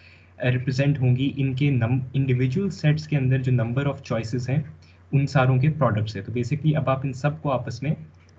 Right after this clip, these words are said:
multiply करेंगे, तो आपके पास total number of ways of choosing that particular, अ, characteristic या particular ऑब्जेक्ट जो है,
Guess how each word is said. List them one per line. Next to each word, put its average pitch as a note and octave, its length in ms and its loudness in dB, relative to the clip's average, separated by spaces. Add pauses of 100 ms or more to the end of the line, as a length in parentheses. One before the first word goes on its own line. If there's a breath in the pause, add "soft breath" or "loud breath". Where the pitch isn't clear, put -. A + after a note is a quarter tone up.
(320)
multiply D3+ 500 4
करेंगे, A#2+ 340 -2
तो B2+ 100 -4
आपके A2+ 220 -4
पास C3 360 -6
total D#3 260 2
number C#3 280 0
of B2+ 60 -4
ways A#2+ 320 -4
of B2+ 80 -2
choosing C#3 560 4
that B2+ 160 2 (160)
particular, C3+ 520 -4 (720)
अ, A#2+ 300 -4
characteristic A#2+ 640 -4
या B2+ 100 -4
particular B2+ 460 0
ऑब्जेक्ट B2+ 420 0
जो G#2+ 120 -6
है, G#2+ 320 2